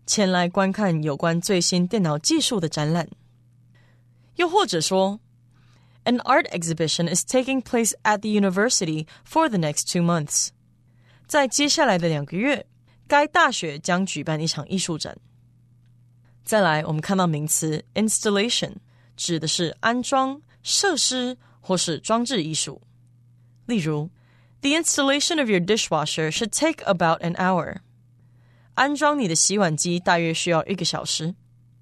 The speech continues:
或是，Many installations are placed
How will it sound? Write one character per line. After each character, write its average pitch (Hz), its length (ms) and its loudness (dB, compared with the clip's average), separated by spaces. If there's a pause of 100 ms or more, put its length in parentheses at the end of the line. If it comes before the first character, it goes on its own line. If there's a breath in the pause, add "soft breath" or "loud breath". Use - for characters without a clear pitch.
(680 soft breath)
或 175 160 -2
是， - 340 -4 (600)
Many 269 280 2
installations 226 800 0
are 180 140 0
placed - 380 -2